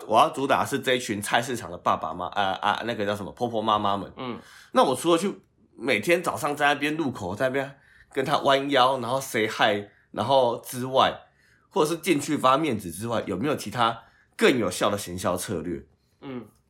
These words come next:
Speaker 1: 对。例如说，我真的，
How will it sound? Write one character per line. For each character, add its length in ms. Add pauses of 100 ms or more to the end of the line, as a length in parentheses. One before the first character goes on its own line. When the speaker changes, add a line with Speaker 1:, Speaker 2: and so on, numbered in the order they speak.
(180)
Speaker 1:
对。 300 (800)
例 220
如 240
说， 160
我 100
真 160
的， 340